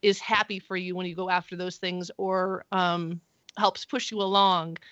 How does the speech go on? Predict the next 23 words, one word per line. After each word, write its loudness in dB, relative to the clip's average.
And 2
no 2
matter 4
what 2
success -4
you -2
have 2
or -4
they 4
have, 0
the, 0
you're -2
in 2
it 0
together. 0
And -4
that, 4
um, -2
to -2
me 2
has 2
always 2
been, -2